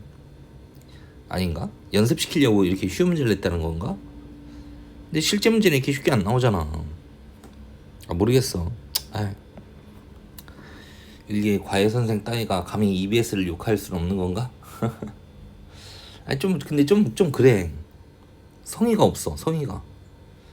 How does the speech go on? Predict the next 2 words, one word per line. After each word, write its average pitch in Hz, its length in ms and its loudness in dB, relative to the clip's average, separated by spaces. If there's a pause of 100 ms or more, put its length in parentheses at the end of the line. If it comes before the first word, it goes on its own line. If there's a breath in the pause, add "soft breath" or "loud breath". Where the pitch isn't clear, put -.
(1080 loud breath)
음, 78 420 -10 (500)
알았어. 131 460 -2